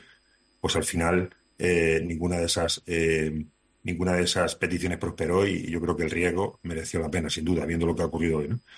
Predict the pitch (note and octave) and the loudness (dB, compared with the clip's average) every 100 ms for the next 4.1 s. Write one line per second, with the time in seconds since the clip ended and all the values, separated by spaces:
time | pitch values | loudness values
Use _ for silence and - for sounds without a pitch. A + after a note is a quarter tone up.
0 | - _ F#2 F2+ F2 - _ _ E2+ D#2+ | -20 _ 4 4 2 -6 _ _ 0 2
1 | E2+ F#2 F#2 F2+ F#2 F#2+ F2+ E2+ F#2+ F2 | 4 2 2 0 2 2 0 0 0 2
2 | F2+ B2 A2+ F2+ E2+ F2+ - - - F#2+ | 4 4 4 2 2 0 -2 -6 -8 -6
3 | F#2 F2+ F2+ F2 E2+ F2 F2 D#2+ F2+ F2+ | 0 0 2 2 2 2 0 2 2 2
4 | D#2+ | -2